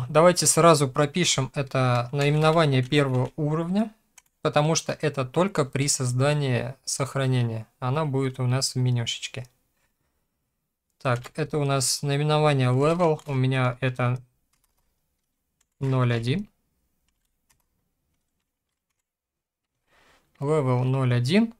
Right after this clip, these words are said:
И, э, галочку из first. Это первое, э, создание сохранения. Так что галочка у нас нужна.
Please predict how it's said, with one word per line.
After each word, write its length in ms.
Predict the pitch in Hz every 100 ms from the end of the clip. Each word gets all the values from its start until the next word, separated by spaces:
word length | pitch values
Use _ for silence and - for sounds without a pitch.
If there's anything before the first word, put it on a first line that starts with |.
| _ -
И, 360 | 175 175 151 -
э, 180 | 147 135
галочку 540 | 151 147 139 - 135
из 240 | - 147 -
first. 400 | 165 123 - _
Это 320 | 151 151 135
первое, 600 | 127 139 151 123 117 110 - _ _ _ _ _ _ _ _ _
э, 480 | 143 135 131 123 131 - _ _ _ _
создание 520 | - 147 127 131 123
сохранения. 840 | 120 127 - 135 170 208 180 170 - _ _ _ _ -
Так 180 | 139
что 400 | - - 131 131 - -
галочка 460 | 135 143 131 -
у 100 | 127
нас 540 | 127 127 127 - - - _
нужна. 420 | 143 131 131 120